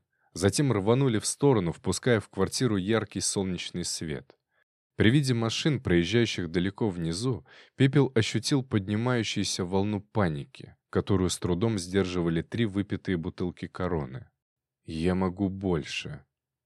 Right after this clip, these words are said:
упрямо пробормотал Пепел, нащупывая и поворачивая оконную ручку. Порыв ветра щекотал кожу.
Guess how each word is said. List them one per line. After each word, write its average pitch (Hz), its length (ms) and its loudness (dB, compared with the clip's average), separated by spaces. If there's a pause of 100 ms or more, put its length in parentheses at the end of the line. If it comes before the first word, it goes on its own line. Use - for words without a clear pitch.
(120)
упрямо 117 480 2
пробормотал 92 720 0
Пепел, 104 540 -4 (320)
нащупывая 123 680 2
и 101 140 -2
поворачивая 95 760 0
оконную 95 760 -4
ручку. - 600 -8 (560)
Порыв 117 320 6
ветра 117 400 0
щекотал 101 560 -4
кожу. - 500 -8